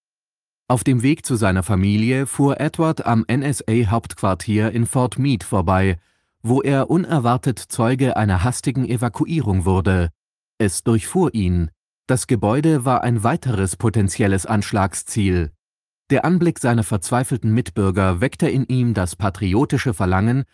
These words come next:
seinem Land durch diese schwierigen Zeiten zu helfen. Also beschloss er, zum Militär zu gehen. Seine Karriere bei den Streitkräften fand allerdings ein abruptes Ende,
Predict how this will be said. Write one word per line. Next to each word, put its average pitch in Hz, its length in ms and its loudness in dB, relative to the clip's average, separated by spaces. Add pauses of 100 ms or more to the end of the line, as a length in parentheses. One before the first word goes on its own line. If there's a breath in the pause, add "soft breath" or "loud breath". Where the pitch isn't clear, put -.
(300)
seinem 139 340 2
Land 170 340 -2
durch 139 160 0
diese 127 320 0
schwierigen 151 540 -2
Zeiten 120 420 -2
zu 98 160 0
helfen. 90 560 0 (520)
Also 165 320 2
beschloss 110 380 0
er, 117 360 0
zum 135 220 -2
Militär 143 560 0
zu 104 160 -6
gehen. 85 460 -2 (1120)
Seine 90 260 0
Karriere 92 500 2
bei 107 120 2
den 92 140 -2
Streitkräften 127 840 -2
fand 151 340 -4
allerdings 147 440 2
ein 143 200 -2
abruptes - 540 -2
Ende, 107 480 2